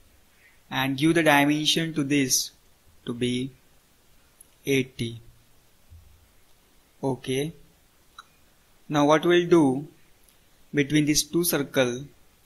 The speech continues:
we'll select these two circle and we'll apply the tangency relation. Okay, we'll select the two points of these circles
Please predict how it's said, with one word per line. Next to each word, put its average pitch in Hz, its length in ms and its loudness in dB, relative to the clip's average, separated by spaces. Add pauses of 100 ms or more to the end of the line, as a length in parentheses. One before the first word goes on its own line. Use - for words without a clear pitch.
(140)
we'll 131 160 -4
select 151 380 0
these 147 180 -4
two 151 160 -6
circle 143 420 -4
and 127 220 -6
we'll 127 80 -4
apply 143 300 -2
the 139 140 -4
tangency 135 840 -4 (420)
relation. 131 600 -2 (760)
Okay, 127 420 -8 (1000)
we'll 156 180 2
select 170 320 2
the 165 120 4
two 170 200 2
points 143 380 2
of 135 160 -2
these 131 340 -6
circles 120 800 -4